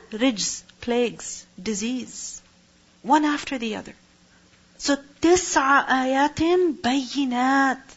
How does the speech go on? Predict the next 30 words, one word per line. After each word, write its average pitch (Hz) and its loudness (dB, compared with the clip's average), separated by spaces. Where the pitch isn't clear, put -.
There 294 6
were 311 6
clear 320 4
evidences, 330 4
clear 349 6
proofs 349 4
that 262 2
Musa 320 6
alayhi 311 6
salam 302 4
was 277 6
a 302 4
messenger. 277 0
Allah 262 4
says, 277 0
"فَاسْأَلْ 277 2
بَنِي 254 0
إِسْرَائِيلَ." 214 -4
You 220 0
don't 254 4
trust 262 0
Muhammad 285 4
sallallahu 311 6
alaihi 330 4
wasallam? 359 4
Go 262 6
ask 240 2
the 233 2
Bani 208 -4
Israel. 180 -10